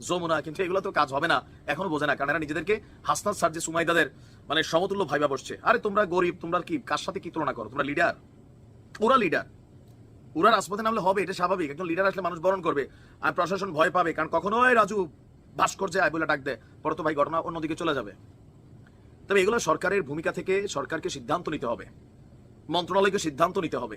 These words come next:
যে এরকম আন্দোলনকে তারা পাত্তা দিচ্ছে না। তারা এসি টেসি গাড়িতে ঘুরতেছে,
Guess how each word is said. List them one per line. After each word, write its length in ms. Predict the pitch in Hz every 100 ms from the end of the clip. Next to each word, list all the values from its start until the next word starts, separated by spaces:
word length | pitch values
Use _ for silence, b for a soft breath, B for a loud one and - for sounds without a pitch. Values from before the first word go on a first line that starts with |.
| -
যে 120 | 135
এরকম 460 | 160 165 185 208 196 - - -
আন্দোলনকে 380 | 147 175 180 190
তারা 140 | 175
পাত্তা 260 | 160 156 165
দিচ্ছে 180 | 156
না। 80 | 185
তারা 160 | 185 196
এসি 200 | 156 160
টেসি 180 | 165 160
গাড়িতে 240 | 151 156
ঘুরতেছে, 500 | 139 139 165 170 -